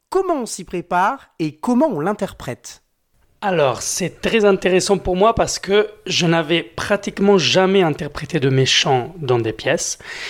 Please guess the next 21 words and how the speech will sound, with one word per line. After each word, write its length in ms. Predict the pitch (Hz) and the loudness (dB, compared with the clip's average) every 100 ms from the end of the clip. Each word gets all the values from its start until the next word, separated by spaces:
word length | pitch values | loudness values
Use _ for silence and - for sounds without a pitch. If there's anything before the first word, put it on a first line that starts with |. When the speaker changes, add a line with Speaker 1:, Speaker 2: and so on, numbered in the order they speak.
| - - | -14 -8
Speaker 2:
Et 80 | 170 | -4
du 140 | 135 | -2
coup, 400 | 147 - 190 226 - | -2 2 4 4 0
ça 200 | - 147 | -2 -2
a 40 | |
été 220 | 139 170 | -2 -2
vraiment 420 | 151 156 160 160 | 0 2 4 4
un, 800 | 151 143 139 131 131 127 123 120 | 4 2 2 2 2 2 2 2
une 280 | 120 120 120 | 0 0 2
histoire 300 | 123 - 139 | 0 0 -2
de 80 | 135 | -2
se 140 | - | 0
mettre 260 | 135 127 151 | 0 0 0
en 60 | |
jeu 320 | 131 120 131 - | 0 2 0 -2
et 100 | 123 | -2
de 80 | 123 | -2
faire 160 | - | 0
une 80 | 131 | 0
chose 200 | - 135 | 2 -2
différente. 600 | 117 - 113 117 156 - | -4 -2 0 2 2 -2